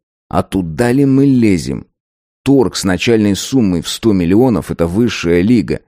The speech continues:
И ведь не каждый игрок большого бизнеса может себе такое позволить. Не каждый. Правда, тут есть одна интересная заковыка.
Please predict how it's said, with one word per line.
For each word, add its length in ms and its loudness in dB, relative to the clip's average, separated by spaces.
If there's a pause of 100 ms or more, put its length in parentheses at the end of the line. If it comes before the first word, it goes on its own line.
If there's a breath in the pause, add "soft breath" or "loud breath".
И 100 -2
ведь 220 -2
не 100 2
каждый 540 -2
игрок 260 -2
большого 480 0
бизнеса 560 0
может 340 -2
себе 200 -2
такое 340 -2
позволить. 840 -4
Не 220 -2
каждый. 680 -2 (400)
Правда, 300 0
тут 240 -2
есть 240 -2
одна 240 0
интересная 560 0
заковыка. 920 -2